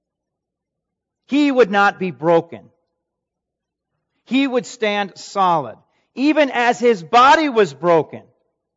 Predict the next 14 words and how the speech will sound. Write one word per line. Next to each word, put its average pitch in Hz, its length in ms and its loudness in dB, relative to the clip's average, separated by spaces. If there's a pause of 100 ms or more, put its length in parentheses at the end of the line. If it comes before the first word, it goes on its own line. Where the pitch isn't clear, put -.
(720)
and 185 140 -2
his 196 140 -4
blood 220 420 2
poured 208 320 0
out, 170 260 2 (140)
his 254 400 -4
strength 202 500 -6 (280)
gone, 147 520 0 (240)
his 254 360 4 (100)
life 180 420 2 (360)
given. 147 420 -2 (2250)
He 165 160 -6
was 160 180 -10
faithful. - 440 -14